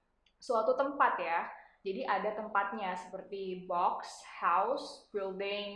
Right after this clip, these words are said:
stadium, et cetera. For example, "I am inside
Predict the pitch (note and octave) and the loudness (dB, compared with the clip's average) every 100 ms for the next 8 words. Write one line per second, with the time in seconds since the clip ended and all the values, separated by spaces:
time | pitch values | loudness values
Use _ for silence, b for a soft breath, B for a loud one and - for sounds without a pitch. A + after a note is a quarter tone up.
0 | - - F3+ F#3 F#3 F#3 - F3+ F#3+ F3+ | -10 -8 -6 -6 -6 -8 -12 -12 -10 -8
1 | F3+ - - B B B F3+ F#3 F#3 F#3 | -8 -8 -12 B B B -8 -4 -2 -2
2 | F3+ A3+ D4+ - - - B B _ _ | 0 4 4 4 -2 -10 B B _ _
3 | - G#3 G#3 G#3 A3+ - F#4 - - _ | 0 0 2 4 6 4 -2 -8 -16 _
4 | _ _ _ _ _ _ A3 G#3 - F#3 | _ _ _ _ _ _ -8 -8 -8 -4
5 | F3 A#3+ | -2 -4